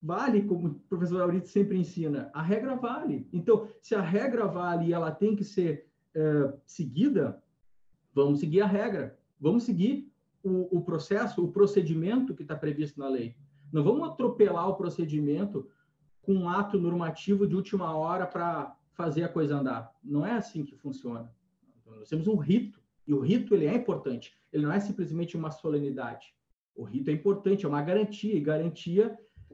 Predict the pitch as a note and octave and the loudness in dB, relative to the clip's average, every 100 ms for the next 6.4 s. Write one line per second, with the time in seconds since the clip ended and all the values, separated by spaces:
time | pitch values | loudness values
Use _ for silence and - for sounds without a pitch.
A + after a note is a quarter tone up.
0 | - D#3 F3 G3+ - - F#3 F#3 F#3+ D#3 | -8 -2 -2 -2 -8 -4 -2 0 -2 -2
1 | - E3+ F#3+ G3 _ _ _ _ _ _ | -2 -4 -2 -6 _ _ _ _ _ _
2 | - E3+ D3 G3+ G#3+ A3+ G#3 - - _ | -2 -2 4 4 4 2 0 -2 -10 _
3 | _ _ _ _ _ _ _ - C3+ G#3+ | _ _ _ _ _ _ _ -8 -4 -2
4 | F3 A#3 D#3+ C#3+ C3+ - G#2+ - A#2+ B2 | 0 -2 -2 -4 -10 -12 -14 -12 -8 -4
5 | C#3 - G3+ G#3 - C#3+ C3 D3 C#3+ C3+ | -4 -2 -4 -4 -6 -6 -2 2 2 2
6 | B2 A#2+ A2+ - | -2 -2 -6 -14